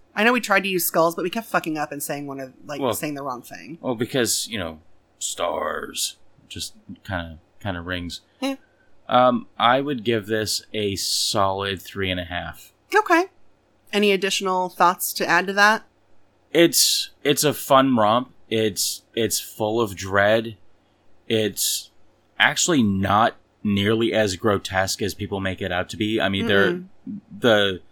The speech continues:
Speaker 2: you know, the, the dead are very briefly viewed. So it's the, it's the fear of what could happen is what really drives the film.
Speaker 1: The most significant amount of, you know, gore is in the cold open.
Speaker 2: Yeah.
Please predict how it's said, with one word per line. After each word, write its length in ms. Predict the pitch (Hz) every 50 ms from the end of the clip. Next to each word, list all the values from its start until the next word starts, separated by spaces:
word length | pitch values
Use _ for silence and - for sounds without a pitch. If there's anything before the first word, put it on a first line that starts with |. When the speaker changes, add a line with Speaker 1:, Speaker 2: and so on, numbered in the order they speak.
| _ _ _ _ _ _ _ _ -
Speaker 2:
you 120 | - 123
know, 40 | 117
the, 220 | 98 113 117 117 -
the 200 | 107 110 101 120
dead 320 | 101 87 123 120 123 127 123
are 100 | 117 107
very 480 | - 117 110 110 110 113 110 104 92 - _ _ _ _ - - -
briefly 640 | 110 90 - 113 110 110 95 - 101 98 95 98 104
viewed. 480 | 85 98 110 104 95 90 82 82 - - _ - - - - - -
So 360 | - - - 131 107 104 104
it's 340 | - 113 110 - - - - -
the, 320 | - 113 120 117 107 101 - - _ _
it's 180 | - 123 104 -
the 120 | - 127
fear 340 | 110 - - - 139 127 131
of 160 | - 117 101
what 240 | 104 107 110 - -
could 240 | - - 113 107 95
happen 420 | 92 98 117 113 - - 120 117
is 280 | 113 98 95 90 80 82
what 280 | 82 95 101 92 - 85
really 280 | 87 98 98 92 95 90
drives 500 | 82 90 92 87 87 87 90 87 90 85
the 100 | 95 90
film. 500 | - - 87 85 85 92 98 107 113 113
Speaker 1:
The 160 | 240 214 262 262
most 220 | 254 302 339 339
significant 640 | - 381 311 269 277 269 277 247 - 247 226 208 - - - _ -
amount 400 | 196 196 202 196 196 202 202 -
of, 460 | 196 190 185 185 180 175 170 165 -
you 140 | - 190 185
know, 180 | 180 175 165 160
gore 640 | 160 160 - 185 190 208 190 170 160 160 160 160 -
is 340 | 180 202 220 226 214 202 -
in 180 | 208 214 220 214
the 80 | 208
cold 300 | 202 - - 208 208 202
open. 520 | 196 214 277 - - - - - 120 - - -
Speaker 2:
Yeah. 220 | 110 101 80 65